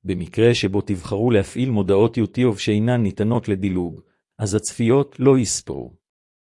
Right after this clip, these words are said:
לקהל אין כל ברירה באינטראקציה שלו עם המודעה שלכם,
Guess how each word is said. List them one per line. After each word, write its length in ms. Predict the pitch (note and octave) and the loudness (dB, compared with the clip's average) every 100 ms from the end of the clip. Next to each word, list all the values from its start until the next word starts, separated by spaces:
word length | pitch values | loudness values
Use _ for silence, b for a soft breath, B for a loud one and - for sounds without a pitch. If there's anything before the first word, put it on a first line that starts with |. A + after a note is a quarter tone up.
| _ _ _ - | _ _ _ -6
לקהל 560 | G2+ - G2 C3+ C3+ B2+ | -6 -2 0 2 2 0
אין 180 | C#3 C#3+ | 0 0
כל 200 | - B2 G#2+ | 2 2 4
ברירה 320 | G2+ G2 A#2 | 2 2 2
באינטראקציה 800 | G#2+ G#2 G#2+ G2+ G#2 C3 - A#2+ | 4 2 2 0 0 0 -2 -2
שלו 260 | - A#2 B2 | 0 2 4
עם 120 | A#2 | 4
המודעה 400 | G#2 G2+ G#2 A#2 | 2 2 2 2
שלכם, 520 | - F2+ - F2 B1+ | 0 -4 -4 -8 -10